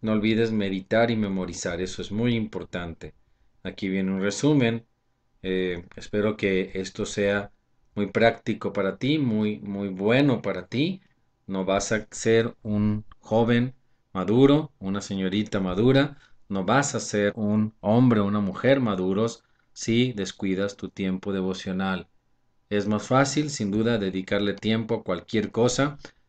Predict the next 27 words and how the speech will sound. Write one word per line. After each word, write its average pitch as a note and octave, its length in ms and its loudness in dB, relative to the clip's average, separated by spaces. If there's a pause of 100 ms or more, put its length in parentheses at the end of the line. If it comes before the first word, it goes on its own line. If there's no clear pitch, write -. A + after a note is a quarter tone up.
(120)
a F#2+ 100 -4
ver F#2+ 200 0
un F#2+ 100 -2
programa, A2 580 2
a G#2+ 40 0
ver F#2+ 120 -2
una F#2 200 -6
serie, A#2+ 480 2
a G2+ 40 0
jugar F#2+ 460 -2
un F#2 120 -2
videojuego, A#2 800 2 (320)
jugar G2+ 220 0
fútbol, G#2+ 460 2
lo G#2 100 2
que G2 100 -4
sea, C#3 420 2 (400)
o F2+ 180 -4
si - 160 -2
eres G2+ 180 2
del F#2 440 0
norte G#2+ 520 0
o F2+ 140 -4
del E2+ 200 -8
sur C3 260 0
del G#2+ 160 2
país, A#2+ 380 0